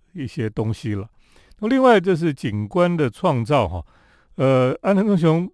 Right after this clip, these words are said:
最主要就是指导的这个计划哈，他在指导这里面创造了很多，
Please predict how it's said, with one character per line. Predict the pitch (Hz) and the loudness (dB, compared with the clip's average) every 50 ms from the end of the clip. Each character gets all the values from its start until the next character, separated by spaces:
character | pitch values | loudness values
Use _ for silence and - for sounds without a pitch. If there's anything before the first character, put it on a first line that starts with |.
| _ _ | _ _
最 | - 226 190 | -2 -2 -2
主 | - - 120 | 0 0 0
要 | 127 135 135 | 0 0 0
就 | 135 | -2
是 | 127 127 113 | -2 -4 -6
指 | 104 - - - 110 117 160 | -8 -10 -12 -8 -6 -6 -2
导 | 151 160 120 101 98 101 | -2 -2 -2 -2 -4 -6
的 | 101 107 110 | -8 -6 -6
这 | 131 | -4
个 | 117 | -6
计 | 104 - - 175 139 107 | -6 -6 -4 -4 -4 -4
划 | - - 131 107 92 | -2 -2 -2 -2 -2
哈， | 78 85 82 - _ _ _ _ _ _ _ | -4 -6 -12 -14 _ _ _ _ _ _ _
他 | - - 143 | -10 -6 -4
在 | 127 143 131 | -2 -2 -2
指 | 120 - - 131 127 | -2 -4 -6 -4 -2
导 | 131 127 113 107 101 98 101 101 - - _ _ _ _ _ | 0 0 0 0 -2 -2 -4 -8 -10 -14 _ _ _ _ _
这 | - 151 131 | -4 -4 -4
里 | 117 101 | -4 -4
面 | 101 135 123 110 101 | -4 -4 -4 -4 -4
创 | - - 160 131 117 117 | -6 -6 -6 -4 -4 -2
造 | 131 117 | -2 -2
了 | 110 110 101 | -2 -2 -4
很 | 98 117 92 85 98 110 | -6 -8 -8 -8 -8 -6
多， | 113 127 131 139 127 127 | -4 -2 -2 -2 -4 -6